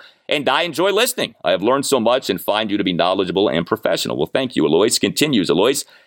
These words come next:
As I watch the abysmal pitching performances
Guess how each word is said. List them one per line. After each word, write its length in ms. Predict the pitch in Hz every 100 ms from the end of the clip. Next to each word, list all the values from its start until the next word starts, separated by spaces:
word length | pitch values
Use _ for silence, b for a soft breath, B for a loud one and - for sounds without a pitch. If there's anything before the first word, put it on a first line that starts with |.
| b
As 180 | 135 127
I 120 | 147
watch 420 | 127 165 220 - -
the 240 | 143 143
abysmal 540 | 123 98 147 170 156 139
pitching 360 | - 143 156
performances 840 | 131 98 - 101 87 85 85 82